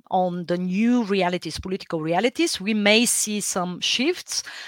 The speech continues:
but, uh, let's wait, for instance, let's wait for the Republicans first to win, because this is a major question mark. Then let's wait for the Republicans to be faced by reality, because this is the next thing, when they have to actually,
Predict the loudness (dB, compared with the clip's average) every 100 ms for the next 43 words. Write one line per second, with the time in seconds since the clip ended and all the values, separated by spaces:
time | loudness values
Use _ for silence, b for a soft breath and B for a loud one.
0 | B 4 8 10 8 4 2 4 4 4
1 | 4 4 0 0 -2 2 2 2 -4 -8
2 | -6 -6 -2 -2 0 0 0 -2 -2 2
3 | 4 4 4 4 4 2 0 -4 0 0
4 | 0 -4 0 2 2 0 -6 -6 0 2
5 | 2 -2 -6 -4 -4 -2 -4 -4 -6 -6
6 | -2 0 0 0 0 -4 -8 B B 2
7 | 4 6 2 -2 -6 2 2 2 0 2
8 | 2 0 -2 0 0 -2 -2 -2 -2 -4
9 | -6 -8 -2 0 0 0 -4 -2 -2 -2
10 | -4 -6 -10 -4 -4 -4 -6 -8 -8 0
11 | 0 0 -8 -12 -16 -16 0 2 4 2
12 | 2 2 0 0 -4 -2 -4 -4 -6